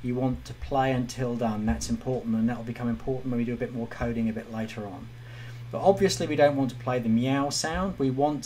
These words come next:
to record our own sound. So, um, I've clicked on the drop-down box here. I'm gonna click on record,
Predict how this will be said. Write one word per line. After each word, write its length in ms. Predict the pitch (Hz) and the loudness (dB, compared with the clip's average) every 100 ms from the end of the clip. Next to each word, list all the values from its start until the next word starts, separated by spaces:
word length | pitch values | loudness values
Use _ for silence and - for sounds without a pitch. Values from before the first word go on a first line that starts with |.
| - | -8
to 420 | - 117 127 139 123 | -2 0 0 -2 -6
record 480 | 120 - 143 135 | -8 -2 0 2
our 240 | 127 120 117 | 4 2 2
own 280 | 147 147 135 | 0 0 0
sound. 500 | - 107 95 92 95 - - - - | -2 -4 -4 -6 -10 -14 -18 -20 -12
So, 420 | - - 123 120 117 - - - - - - - - - | -4 0 2 2 0 -6 -20 -20 -20 -20 -20 -20 -14 0
um, 360 | 117 113 113 110 | 2 4 2 2
I've 160 | 117 - - - | -4 -6 -10 -2
clicked 180 | 208 | -2
on 60 | 135 | 0
the 60 | 120 | 2
drop-down 420 | 120 - 139 135 | 2 2 2 4
box 320 | 135 131 - | 2 0 -2
here. 240 | 135 131 | 0 0
I'm 80 | 123 | 0
gonna 140 | 117 113 | -2 -2
click 240 | - 185 | -4 -2
on 100 | 135 | 0
record, 640 | 117 - 135 123 123 123 | 0 -2 -2 0 0 0